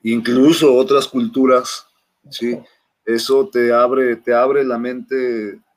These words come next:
Speaker 1: increíble, ¿no? Entonces, este, eh, yo creo que ese es el mayor beneficio que, que va-, que vamos a tener.
Speaker 2: Perfecto. Este, profe, sabemos perfectamente del talento de los y las voleibolistas mexicanos.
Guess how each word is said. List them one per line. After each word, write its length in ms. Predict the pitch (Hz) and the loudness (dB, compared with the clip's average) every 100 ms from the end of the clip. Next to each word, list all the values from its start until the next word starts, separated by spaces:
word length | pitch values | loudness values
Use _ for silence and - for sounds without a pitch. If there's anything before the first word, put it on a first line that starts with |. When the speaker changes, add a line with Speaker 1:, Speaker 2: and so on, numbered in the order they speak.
| _ _ _ _ 104 | _ _ _ _ _
Speaker 1:
increíble, 640 | 110 104 110 113 107 95 - _ _ | -10 -6 -4 -2 -4 -8 -14 _ _
¿no? 340 | 95 107 117 _ _ _ _ _ | -10 -10 -10 _ _ _ _ _
Entonces, 520 | 107 110 110 120 117 | -6 -4 -2 -2 -4
este, 1160 | 101 101 - - 101 98 98 95 87 92 104 95 | -6 -8 -10 -2 0 0 -2 -6 -8 -6 -6 -4
eh, 20 | 107 | 0
yo 140 | 131 | 2
creo 180 | 139 117 | 2 2
que 80 | 135 | 0
ese 100 | 131 | -2
es 100 | 127 | 0
el 120 | 131 | 0
mayor 380 | 120 110 117 117 | 2 2 2 2
beneficio 640 | 117 110 104 107 - 107 - | 0 -2 -4 -8 -6 -6 -6
que, 280 | 104 92 107 _ _ | -8 -10 -14 _ _
que 80 | - | -6
va-, 280 | 101 101 98 | -4 -4 -8
que 100 | - | -6
vamos 300 | 107 110 107 | -2 -2 -4
a 100 | 95 | -8
tener. 220 | - 87 - - _ _ _ _ _ _ _ | -10 -16 -16 -20 _ _ _ _ _ _ _
Speaker 2:
Perfecto. 600 | 160 160 180 - 170 - _ _ _ | -10 -6 -6 -4 -6 -6 _ _ _
Este, 720 | 175 175 175 175 - 202 202 - | -2 0 0 -2 -2 -2 0 2
profe, 480 | 220 220 185 - _ _ _ | 2 4 0 -4 _ _ _
sabemos 440 | - 349 339 339 | -2 0 0 -2
perfectamente 720 | - 180 202 220 220 196 214 208 | 0 0 2 2 2 0 2 0
del 140 | 180 | 0
talento 460 | 170 180 202 196 165 | -2 -2 -2 -4 0
de 140 | 165 | 0
los 420 | 165 190 214 214 | 2 2 2 0
y 120 | - 165 | -6 -2
las 260 | 185 196 | 2 2
voleibolistas 800 | 170 175 165 165 165 175 - 170 | 0 -2 -2 -4 -6 -6 -6 -4
mexicanos. 800 | 170 - 170 190 196 170 - _ | -8 -12 -6 -4 -4 -6 -10 _